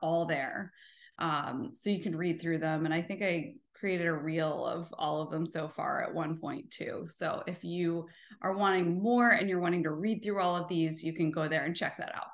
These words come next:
This one is called Go Back to Where You Started. And I'm gonna read it first and then talk through it. So when you feel lost or you can't remember why you started or what you're even doing here anyway,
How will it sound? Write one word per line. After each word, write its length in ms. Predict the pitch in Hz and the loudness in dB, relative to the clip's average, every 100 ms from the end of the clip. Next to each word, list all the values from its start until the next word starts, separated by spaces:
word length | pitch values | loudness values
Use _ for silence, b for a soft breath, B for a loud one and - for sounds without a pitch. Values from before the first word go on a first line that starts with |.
| 160 226 | -4 2
This 240 | 285 262 | 2 2
one 180 | 226 220 | 2 2
is 100 | 214 | -2
called 300 | 196 175 175 | 0 0 0
Go 120 | 165 | 0
Back 340 | - 170 190 | 4 2 2
to 100 | - | -2
Where 240 | 170 180 175 | 0 2 4
You 160 | 160 | 2
Started. 600 | 160 - 160 135 113 - - | 0 -2 -2 -2 -4 -6 -2
And 120 | 175 | 0
I'm 120 | 175 | 0
gonna 160 | 196 202 | 0 -2
read 340 | 160 202 208 | -2 0 2
it 200 | 214 - | 2 0
first 260 | 165 160 170 | -2 0 0
and 80 | 156 | -2
then 140 | 156 | -2
talk 260 | 143 139 - | -4 -6 -6
through 160 | 101 | -4
it. 80 | - - _ B B B B | -4 -8 _ B B B B
So 160 | - 208 | -2 0
when 180 | 208 208 | 4 4
you 200 | 226 254 | 4 4
feel 400 | 247 285 302 269 | 4 6 6 4
lost 560 | 196 160 220 - - - | 2 2 0 -4 -6 -4
or 80 | 190 | -4
you 280 | 180 208 | -2 -2
can't 340 | 214 233 220 202 | -2 0 0 2
remember 500 | 220 214 180 180 165 | 2 2 2 2 0
why 420 | 160 160 165 196 | 0 0 2 2
you 220 | 220 208 | 2 0
started 680 | 214 - 180 151 143 156 - _ _ _ _ _ | -2 0 2 2 0 -4 -8 _ _ _ _ _
or 240 | 196 196 | 2 2
what 380 | 180 160 196 190 | 2 4 4 6
you're 120 | 214 | 4
even 300 | 214 220 240 | 2 4 6
doing 300 | 233 208 202 | 6 4 4
here 200 | 208 202 | 2 2
anyway, 580 | 202 185 165 160 185 330 | 4 4 4 4 6 4